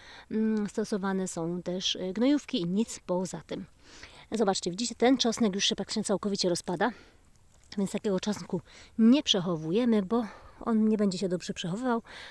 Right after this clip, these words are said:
ale właśnie zostały zebrane ogórki. Tyle, ile ich jest, to na kilka słoików starczy. No i prawie czosnek jak znalazł.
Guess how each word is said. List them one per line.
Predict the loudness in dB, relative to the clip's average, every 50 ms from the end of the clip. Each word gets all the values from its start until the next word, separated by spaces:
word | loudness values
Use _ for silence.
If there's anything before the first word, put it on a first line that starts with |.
| -20 -16 -4 0 0 2
ale | 2 2 2
właśnie | 0 -2 -2 -2 -2 -2 -2 -2 -2 -6 -10 -20 -20 -20 -20 -20 -20 -20 -20 -16 -14
zostały | -14 -8 -6 -4 -4 -2 -2
zebrane | -4 -4 -4 -2 -2 -4 -4 -6 -8 -8
ogórki. | -8 -6 -6 -2 0 0 0 0 -2 0 -2 -2 0 -2 -6 -8 -8 -12 -20 -20 _ -20 -20 -20 -20 -20 -20 -20 -20 _ _ _ -6
Tyle, | -4 -2 0 0 0
ile | 0 0 0
ich | -2 -4 0 0
jest, | 0 0 0 -4 -10 -14 -16 -16 -18 -20 -20 -20 -20 -10
to | -8 -8 -8 -8 -10 -18 -12 -8
na | -6 -6 -6 -6 -10 -20 -6 -2
kilka | -2 -2 0 -2 -4
słoików | -2 -2 -2 -4 -4 -8 -6
starczy. | 0 0 0 0 0 -4 -4 -4 -6 -16 -20 -20 -20 -20 _ -2
No | -2 -2
i |
prawie | 2 2 2 2 2 2 0 0 -4 -10 -16 -18 -20 -20 -20 -8
czosnek | -6 -4 -4 -2 -2 -4 -4 0
jak | 0 -2 -2 -2 -4 -12 -18 -20 -20 -20 -20 -20 -14 -10
znalazł. | -2 2 2 2 2 2 -2 -6 -10 -12 -14